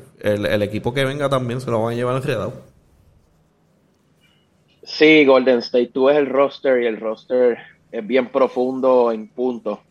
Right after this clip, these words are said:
Speaker 2: Eh, se me parece un poco el de Miami porque tienen demasiados puntos. Eh, lo único concern que hay con Golden State es la presencia en el poste,
Speaker 1: Mm.
Speaker 2: eh, porque solo tienen a Jordan Poole y la mayoría de las veces juegan small ball.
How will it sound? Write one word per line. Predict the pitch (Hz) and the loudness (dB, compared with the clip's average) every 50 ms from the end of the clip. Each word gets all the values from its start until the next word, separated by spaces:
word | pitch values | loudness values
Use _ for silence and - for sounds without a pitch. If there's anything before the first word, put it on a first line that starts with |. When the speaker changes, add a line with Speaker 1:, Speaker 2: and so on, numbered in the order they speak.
| _ _ - | _ _ -12
Speaker 2:
Eh, | 98 101 104 104 101 98 98 98 98 95 95 95 | -8 -6 -4 -2 -2 0 0 0 0 -2 -4 -6
se | - 104 | -6 -6
me | 101 101 101 | -6 -4 -2
parece | 98 101 107 104 | 0 0 0 0
un | 120 107 | -2 -2
poco | 104 123 120 127 | 0 2 2 4
el | 127 | 4
de | 123 131 | 4 2
Miami | 127 120 117 117 123 120 | 2 2 2 2 0 0
porque | 110 107 104 | 0 -2 -2
tienen | 104 107 110 110 | -2 -4 -4 -2
demasiados | 120 120 113 110 110 113 107 113 110 | -2 -2 -2 -2 -2 -2 -2 -2 -2
puntos. | - - 107 110 113 104 - 101 98 - _ _ _ _ _ _ _ _ _ _ - | -4 -6 -8 -8 -8 -6 -6 -6 -6 -8 _ _ _ _ _ _ _ _ _ _ -8
Eh, | 107 101 101 98 98 95 | -4 0 2 2 2 2
lo | 95 98 | 2 0
único | 104 107 113 110 - 123 123 123 | 0 2 0 0 2 0 2 2
concern | 120 117 117 110 - 123 117 120 117 113 | 0 -2 -2 -2 -2 -2 -2 -2 -2 -4
que | - 113 | -2 -2
hay | 113 113 113 | 0 -2 -2
con | - - 120 113 113 110 | -2 -2 -2 -2 -2 0
Golden | 110 110 110 110 110 | 0 0 2 2 -2
State | 110 - - 117 117 101 113 | -4 -4 -4 -4 -2 -2 -2
es | 110 107 | -4 -2
la | 113 120 - | 0 -2 0
presencia | 117 110 110 - 117 113 113 - 127 120 | 0 -4 -4 -4 -6 -8 -6 -4 -4 -4
en | 123 | -2
el | 120 - | -4 -2
poste, | - 120 123 120 - - 107 101 - _ _ _ _ _ _ _ - | 2 2 2 2 0 -6 -12 -12 -14 _ _ _ _ _ _ _ -14
Speaker 1:
Mm. | 127 113 107 | -12 -8 -6
Speaker 2:
eh, | 110 110 107 107 | -4 -2 -2 -2
porque | 101 107 104 - 107 | 0 -2 -2 -2 -4
solo | - - 104 113 120 | -4 0 2 2 2
tienen | 127 123 127 127 | 4 4 4 4
a | 120 120 | 4 4
Jordan | 127 127 123 123 117 110 | 4 4 2 2 -2 -2
Poole | - 131 127 127 123 - _ _ _ _ - | -4 -4 -4 -4 -4 -8 _ _ _ _ -6
y | 117 117 | -4 -2
la | 117 113 | 0 0
mayoría | 110 110 110 110 107 113 113 | 2 2 2 2 4 4 4
de | 120 | 4
las | 123 107 | 4 2
veces | 123 123 127 117 | 0 -2 -2 0
juegan | 123 123 123 120 117 110 104 - _ | 2 2 2 2 0 -4 -10 -14 _
small | - - 120 120 120 | -10 -4 -2 -2 0
ball. | 110 117 131 131 127 120 | 2 4 4 4 4 2